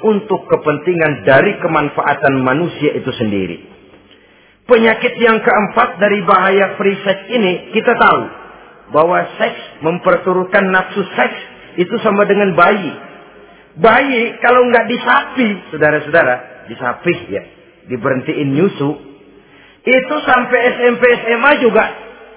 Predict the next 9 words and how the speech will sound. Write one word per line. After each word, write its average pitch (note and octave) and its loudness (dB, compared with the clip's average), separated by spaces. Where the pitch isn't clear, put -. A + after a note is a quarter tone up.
ngempeng G#3 0
terus B3 0
dia. E3+ 0
Kadang-kadang C3+ -2
seorang C#3+ 0
ibu D3 -2
kan D#3 0
berat, C3 0
"Aduh, C3 -2